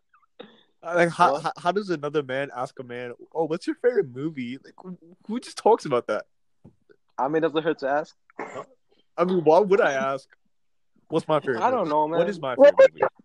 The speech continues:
Speaker 3: what do you talk about then? Like, bitches or something?
Speaker 1: Yes.
Speaker 2: Yo, how,
Speaker 3: What?
Speaker 2: how does she know? <laughs>
Speaker 1: No, I'm joking. I'm joking. I'm joking.
Speaker 2: I'm,
Speaker 1: I'm joking.
Speaker 2: I'm, I'm
Speaker 1: We, we
Speaker 2: joking.
Speaker 1: just, we just talk about, like,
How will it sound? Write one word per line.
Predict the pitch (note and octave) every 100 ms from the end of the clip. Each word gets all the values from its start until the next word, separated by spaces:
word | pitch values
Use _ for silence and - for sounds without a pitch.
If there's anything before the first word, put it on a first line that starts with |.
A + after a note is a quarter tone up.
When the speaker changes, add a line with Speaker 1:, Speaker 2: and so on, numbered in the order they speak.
| _
Speaker 3:
what | - D4
do | G4
you | C5 C#5
talk | D4+ E4+ A#4+
about | F4 A#3 A3+ G#3+
then? | G3+ G#3 G3+ G3
Like, | G#3+ G3 -
bitches | G3+ A3 - G#4+ G#4 -
or | F#4 -
something? | D#4 D#4+ A4 F#4+ F#4+ - _ _ _ _ _ _ _ _ _
Speaker 1:
Yes. | - D#3+ G#3 C#3 - - _ _ _ -
Speaker 2:
Yo, | -
how, | -
Speaker 3:
What? | C4+ E4
Speaker 2:
how | G#5 -
does | -
she |
know? | - - _ - _ _ _
<laughs> | G#3+ G#3 G#3 B3+ A#3+ G3
Speaker 1:
No, | D#3+ E3+
I'm |
joking. | E3 F3+ D#3+
I'm | D#3+
joking. | D3+ D#3
I'm | D3
joking. | D3+ D3+
Speaker 2:
I'm, | C#3+
Speaker 1:
I'm | D3
joking. | C#3+ C#3+ B2+ B2
Speaker 2:
I'm, | C3 C3+
I'm | D3
Speaker 1:
We, | B2+
we | D#3+
Speaker 2:
joking. | F#3
Speaker 1:
just, | E3+
we | D#3
just | E3 F3+ -
talk | E3+
about, | E3 D#3 B2
like, | C3 A#2+